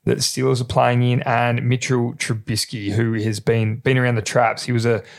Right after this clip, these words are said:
high draft pick at the Bears and then to the Bills, was back up last year, and now he sees himself at the Steelers to reignite his career, and he's looked o-, okay.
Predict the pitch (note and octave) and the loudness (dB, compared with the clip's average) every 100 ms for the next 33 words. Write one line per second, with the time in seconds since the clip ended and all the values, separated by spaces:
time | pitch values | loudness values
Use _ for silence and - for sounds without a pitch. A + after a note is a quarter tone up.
0 | - - _ _ _ - D3+ D3 B2+ B2+ | -20 -20 _ _ _ 0 4 4 4 4
1 | C3+ B2 - C3+ C3+ C3 C3+ C3+ B2 G#2+ | 4 2 2 2 2 0 0 0 0 -2
2 | A#2 A#2+ A#2+ A#2+ A#2 - - A#2 A#2+ A#2+ | 2 2 2 2 -2 -4 -2 2 2 0
3 | B2+ A2+ G#2 C3 C#3 B2 G#2+ B2 A2+ A#2+ | -2 -4 0 2 2 0 0 0 2 0
4 | A#2 A#2+ A2+ A2 - A2 A2 A2+ A2+ A2 | 0 2 2 0 -4 -6 -4 -2 -2 -2
5 | A2 G#2+ A2 - A#2+ A2 A2 - A2+ - | -2 -2 -2 -4 -4 -4 -2 -2 -2 -4
6 | B2+ - - A#2+ B2 D3+ - B2 B2 B2 | -6 -6 -2 0 2 2 0 -2 0 0
7 | A#2+ A#2 G#2+ A#2+ - C3 A#2+ C#3 D3 F3 | 0 0 -2 -4 -2 0 2 4 4 4
8 | F3 F#3 - C3+ C3 - C#3+ C3+ C3 C#3 | 2 0 2 2 2 2 2 2 2 2
9 | F#3 | 2